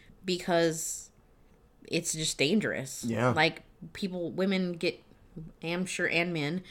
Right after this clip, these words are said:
Speaker 1: people just get kidnapped. Like, for whatever reason, you know, they can only do so much of a background check on the drivers
Speaker 2: Yeah.
Speaker 1: and things like that for, you know, Uber and Lyft and all of these different rideshare programs. So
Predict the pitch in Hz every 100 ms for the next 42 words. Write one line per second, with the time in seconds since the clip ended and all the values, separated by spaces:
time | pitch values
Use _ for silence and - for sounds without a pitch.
0 | - - - - 247 247 233 - 233 -
1 | 262 294 180 123 - - 170 170 - -
2 | - - - - 185 196 220 233 233 302
3 | 320 277 277 220 - - - - 180 180
4 | 165 214 240 - - - 170 170 180 -
5 | 254 269 247 254 - 220 220 214 208 208
6 | 190 190 185 165 160 160 123 - - 165
7 | 156 147 135 120 92 - - 117 98 -
8 | 156 151 147 156 151 131 131 131 117 -
9 | - 170 165 160 - - - - - -
10 | 170 147 147 208 185 180 160 160 156 170
11 | 170 156 - 156 160 147 147 156 185 190
12 | - 165 151 139 175 180 156 147 151 139
13 | 117 - - - 151 156